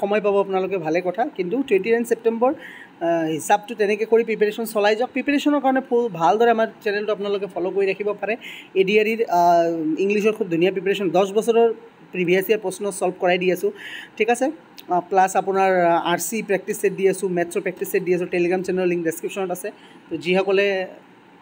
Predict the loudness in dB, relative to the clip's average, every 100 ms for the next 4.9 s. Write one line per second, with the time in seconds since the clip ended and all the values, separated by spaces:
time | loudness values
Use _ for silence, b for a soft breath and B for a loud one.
0 | -8 -4 -2 -2 -2 -2 -4 2 4 4
1 | 2 0 0 0 -6 B B B -12 -2
2 | 2 2 0 -4 -12 -6 -2 0 0 0
3 | 0 2 2 2 2 2 0 -4 -8 -6
4 | -2 0 0 2 2 2 2 0 0